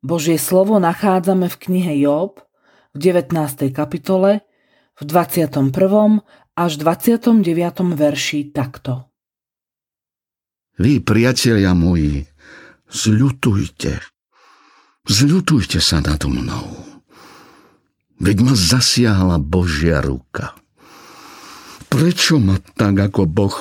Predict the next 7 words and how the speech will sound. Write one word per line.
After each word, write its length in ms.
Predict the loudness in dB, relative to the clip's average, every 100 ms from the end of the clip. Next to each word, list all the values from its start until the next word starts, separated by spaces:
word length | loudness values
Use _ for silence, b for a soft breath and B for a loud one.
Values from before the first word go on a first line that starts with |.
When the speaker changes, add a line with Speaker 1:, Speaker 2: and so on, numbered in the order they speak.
| -4
Speaker 2:
prenasledujete? 1120 | 0 2 2 2 0 2 2 0 0 -2 -4 -8 B B B B B -16 B -2
Veď 120 | 0
z 60 | 2
môjho 320 | 2 2 2
tela 240 | 2 0 2
sa 160 | 2
nenasítite. 880 | 2 2 2 0 -2 -4 -8 -6 -8